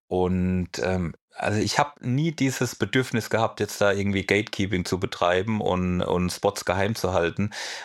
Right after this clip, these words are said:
weil die, mittlerweile steht eh jeder Spot bei Komoot, jeder Spot steht, ähm, in diversen Location Guides und ich find's, wie gesagt,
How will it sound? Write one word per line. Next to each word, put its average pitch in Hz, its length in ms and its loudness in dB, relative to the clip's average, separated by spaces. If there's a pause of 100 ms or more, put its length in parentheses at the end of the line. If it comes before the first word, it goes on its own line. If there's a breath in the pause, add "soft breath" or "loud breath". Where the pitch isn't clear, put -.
weil 92 420 2 (300)
die, 110 240 0 (380)
mittlerweile 120 480 2
steht 123 320 0
eh 135 160 4
jeder 113 400 2
Spot 117 240 -2
bei 101 180 0
Komoot, 104 760 2
jeder 98 280 2
Spot - 320 0
steht, 98 580 0
ähm, 95 520 2 (180)
in 101 600 0
diversen 101 460 0
Location 101 560 0
Guides 92 400 0
und 90 180 -2 (1080 loud breath)
ich - 160 -2
find's, - 440 -2
wie - 160 -2
gesagt, - 500 -2